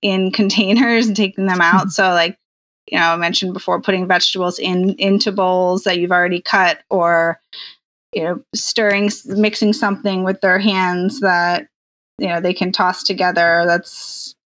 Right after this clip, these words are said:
Speaker 1: you know, pretty simple, or mashing a, something that's soft like an avocado or banana.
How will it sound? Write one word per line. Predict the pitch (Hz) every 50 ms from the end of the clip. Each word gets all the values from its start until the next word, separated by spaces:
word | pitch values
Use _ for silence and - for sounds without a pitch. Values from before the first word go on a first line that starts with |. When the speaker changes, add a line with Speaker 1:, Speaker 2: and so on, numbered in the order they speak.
| _ _ -
Speaker 1:
you | - 180
know, | 180 175 165
pretty | 170 - - 196 196 180 180 - _ _ _ -
simple, | - - 220 208 214 214 208
or | 196 185 180 180 180 185 - 170 190 185 180 175 175 175 170 175 175
mashing | 185 185 190 190 - - 214 202 190
a, | 190 190 185 196 214 _ _ _ _ _ _ _ - - _ -
something | - 233 214 202 214 202 196
that's | 196 196 196 -
soft | - 190 185 180 185 -
like | 190 190 185 196
an | 180
avocado | 180 180 185 190 190 - - 185 180 180 180
or | 180 180 180
banana. | 208 185 180 175 175 175 175 175 175 180 175 175